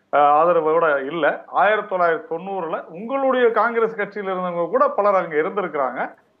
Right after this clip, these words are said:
தாராளமா நீங்க எந்த வெப்சைட்ல போய் பாத்துக்கலாம். ஓ ஆர் எஃப் belongs to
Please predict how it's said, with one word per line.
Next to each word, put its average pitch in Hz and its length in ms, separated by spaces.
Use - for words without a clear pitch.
தாராளமா 240 520
நீங்க 208 220
எந்த 180 180
வெப்சைட்ல 208 460
போய் 196 260
பாத்துக்கலாம். 160 320
ஓ 165 200
ஆர் 214 240
எஃப் 247 260
belongs 190 380
to 339 200